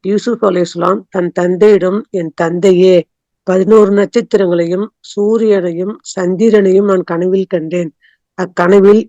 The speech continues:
எவை என் முன் தாழ்ந்து பணிந்து கொண்டிருப்பதாகவும் கண்டேன்" என்று கூறினார். அதற்கு அவருடைய தந்தை கூறினார்கள், "என் அருமை மகனே,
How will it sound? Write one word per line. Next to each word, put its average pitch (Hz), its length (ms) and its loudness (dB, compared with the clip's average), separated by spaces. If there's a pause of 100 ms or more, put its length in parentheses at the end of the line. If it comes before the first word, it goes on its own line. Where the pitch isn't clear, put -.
எவை 208 420 2
என் 190 160 2
முன் 202 320 -2
தாழ்ந்து 190 680 2
பணிந்து 185 440 -4
கொண்டிருப்பதாகவும் 185 840 -4
கண்டேன்" 175 400 -4
என்று 175 320 -4
கூறினார். 165 680 -4 (1200)
அதற்கு 202 400 0
அவருடைய 170 420 -2
தந்தை 175 300 2
கூறினார்கள், 175 640 -6 (580)
"என் 190 320 4
அருமை 196 360 4
மகனே, 180 520 2